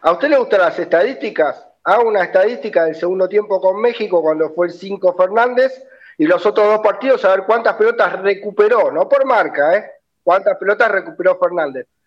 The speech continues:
Y después hago un raconto lle-, llevando esto a San Lorenzo, lo que era el San Lorenzo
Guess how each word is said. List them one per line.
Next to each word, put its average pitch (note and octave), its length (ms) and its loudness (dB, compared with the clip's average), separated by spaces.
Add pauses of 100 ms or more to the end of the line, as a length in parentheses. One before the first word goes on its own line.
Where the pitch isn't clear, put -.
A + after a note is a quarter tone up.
(160)
Y G#3+ 100 -6
después D4+ 340 2
hago C4+ 200 2
un B3+ 100 -2
raconto C4 560 0
lle-, G#3 360 -2
llevando A3+ 380 2
esto A3 180 0
a F#3 40 0
San G#3 220 2
Lorenzo, B3 760 0 (200)
lo F3 140 2
que A#3+ 120 -6
era B3 120 2
el A3+ 80 -4
San G#3+ 160 2
Lorenzo G#3+ 640 0